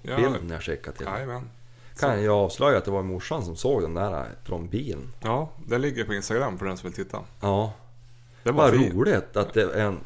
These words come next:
Speaker 2: kapital... Eller jag vet inte om han räknas som kapital, men han var ju ganska stor.
Speaker 1: Han var stor. Jag såg ju... För vi har ju haft två dovhjortar som har rört sig här. Och, eh, jag såg ju helt plötsligt fyra här för
Speaker 2: Ja.
Speaker 1: några veckor sedan.
Speaker 2: Ja,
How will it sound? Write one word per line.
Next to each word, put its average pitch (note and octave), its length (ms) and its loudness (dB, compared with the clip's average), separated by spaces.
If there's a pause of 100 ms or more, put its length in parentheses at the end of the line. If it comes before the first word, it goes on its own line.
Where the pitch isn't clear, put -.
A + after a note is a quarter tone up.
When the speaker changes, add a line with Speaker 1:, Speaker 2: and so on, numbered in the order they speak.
(160)
Speaker 2:
kapital... - 840 -2
Eller F2 180 0
jag C#2 200 0
vet D#2+ 160 0
inte E2 100 -8
om D#2+ 80 -8
han D2 80 -4
räknas E2+ 260 -4
som E2 140 -10
kapital, D#2+ 320 -4
men F#2 100 -2
han F#2+ 100 0
var G2 80 0
ju E2+ 60 2
ganska F2 280 -2
stor. F2 440 -8
Speaker 1:
Han B2 180 0
var B2 60 0
stor. G#2 380 -8 (180)
Jag B2 160 4
såg F#3 340 0
ju... F#2 360 2 (560)
För C#3 140 -6
vi C#3+ 80 2
har D#3 80 6
ju D#3 60 4
haft E3+ 260 0
två C#3+ 220 0
dovhjortar F#2 480 -2
som F#2 140 -6
har F2+ 80 0
rört G#2+ 200 -2
sig F2+ 120 -6
här. F#2+ 220 -2 (440)
Och, G#2+ 360 0
eh, G#2 60 -4 (240)
jag C3+ 100 0
såg A#2 200 -2
ju F#2 60 0
helt F#2+ 120 -2
plötsligt F#2 200 -8
fyra G#2+ 340 -2
här F2+ 200 2 (180)
för F2+ 80 -6
Speaker 2:
Ja. F2+ 80 2
Speaker 1:
några G2 120 0
veckor F#2 220 -6
sedan. - 240 -8
Speaker 2:
Ja, - 40 -18